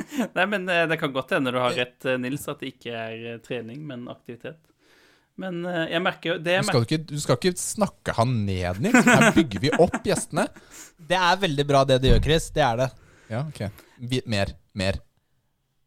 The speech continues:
Speaker 3: Det er superbra, Chris. Jeg er så stolt av deg.
Speaker 2: <laughs> Ja.
Speaker 3: Tre ganger i uka. Veldig bra. Veldig bra. Kanskje klarer du fire.
Speaker 2: Ja. Se, nå, nå begynner det å
Speaker 3: Jeg
Speaker 2: hjelpe litt,
Speaker 3: ser på
Speaker 2: eh.
Speaker 3: deg at du går mye.
Speaker 2: Nå.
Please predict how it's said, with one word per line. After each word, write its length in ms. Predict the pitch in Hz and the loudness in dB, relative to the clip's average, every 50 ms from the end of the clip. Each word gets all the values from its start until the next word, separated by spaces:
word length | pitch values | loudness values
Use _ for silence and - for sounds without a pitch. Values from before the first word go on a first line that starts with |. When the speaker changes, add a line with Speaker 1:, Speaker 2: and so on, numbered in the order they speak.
| _ _ _ | _ _ _
Speaker 3:
Det 160 | 151 147 180 | -4 0 4
er 140 | 196 185 180 | 6 6 4
superbra, 680 | - - - - - 180 156 139 - - 135 131 135 131 | 4 0 -4 2 4 6 6 6 4 2 2 4 4 4
Chris. 300 | - 185 - 190 190 - | 6 4 4 4 2 0
Jeg 160 | - - 160 | 0 2 4
er 120 | 180 196 208 | 4 4 4
så 200 | - - 175 175 | 2 4 2 2
stolt 260 | - - 156 120 - 127 | 4 4 2 2 4 4
av 180 | 127 156 208 - - | 4 4 2 2 -2
deg. 120 | 226 - - - | -6 -6 -6 -8
Speaker 2:
<laughs> 100 | - - | -6 -4
Ja. 200 | 101 127 - 247 156 - - - - - - - _ - | -2 -2 -2 -4 -6 -10 -10 -12 -14 -18 -20 -20 _ -2
Speaker 3:
Tre 180 | - 214 233 | 0 2 4
ganger 160 | 240 226 214 208 | 4 4 4 4
i 60 | 175 | 2
uka. 240 | - - 190 240 277 - - _ _ _ _ - | 4 4 4 2 2 0 -6 _ _ _ _ -14
Veldig 580 | 139 147 151 170 220 196 147 117 117 139 147 135 | -12 -10 -2 0 2 2 2 0 0 0 2 4
bra. 140 | 135 135 135 196 208 - _ - - | 2 2 2 0 -4 -8 _ -10 -4
Veldig 240 | 160 151 135 135 131 | -4 -2 -2 0 2
bra. 180 | 131 139 147 - - - | 2 2 2 0 -4 -2
Kanskje 280 | - 226 185 - - - | 0 0 0 2 -2 0
klarer 160 | - 170 147 151 | 2 2 2 2
du 60 | 147 | 2
fire. 300 | - 156 123 135 196 - - | 0 2 4 4 2 2 0
Speaker 2:
Ja. 580 | 156 - 269 - 151 - 262 - - 285 - - - - - - 359 - - 427 381 - _ - - - - - - - - - - | 0 2 4 2 4 4 2 2 2 0 0 -2 -10 -10 -8 -10 -10 -8 -6 -8 -8 -8 _ -16 -16 -16 -14 -20 -20 -20 -20 -12 -10
Se, 80 | 175 196 | -8 -4
nå, 320 | 185 131 143 170 196 - | 0 0 2 2 2 0
nå 240 | 135 131 139 170 196 | 0 0 2 2 2
begynner 180 | 202 175 135 117 | 2 2 2 4
det 80 | 156 | 4
å 60 | - | 2
Speaker 3:
Jeg 0 | |
Speaker 2:
hjelpe 160 | 92 - - 156 | 2 0 0 0
litt, 0 | |
Speaker 3:
ser 220 | 175 214 294 330 | 2 2 2 2
på 100 | - 127 | 2 4
Speaker 2:
eh. 80 | 139 139 | 6 6
Speaker 3:
deg 80 | 143 143 | 6 4
at 80 | - | 2
du 80 | - 151 | 0 -2
går 200 | 135 135 131 131 | 0 0 0 2
mye. 200 | 131 123 151 185 - - - _ _ _ _ - | 0 -2 -2 -2 -4 -8 -20 _ _ _ _ -8
Speaker 2:
Nå. 180 | 107 107 113 | -4 0 0